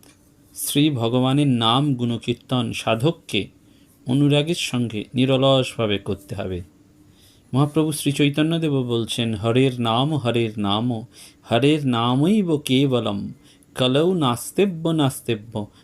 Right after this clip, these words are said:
নাস্তেব্য গতিরন্যথা।" অর্থাৎ এই কলিযুগে শ্রী ভগবানের নাম করা ছাড়া আর কোনো গতি নেই।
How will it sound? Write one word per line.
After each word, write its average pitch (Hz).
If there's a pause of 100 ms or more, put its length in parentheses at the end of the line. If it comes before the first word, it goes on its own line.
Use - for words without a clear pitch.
(140)
নাস্তেব্য 131
গতিরন্যথা।" 98 (880)
অর্থাৎ 123
এই 156
কলিযুগে 147
শ্রী 143
ভগবানের 127
নাম 117
করা 170
ছাড়া 127
আর 104
কোনো 104
গতি 98
নেই। 90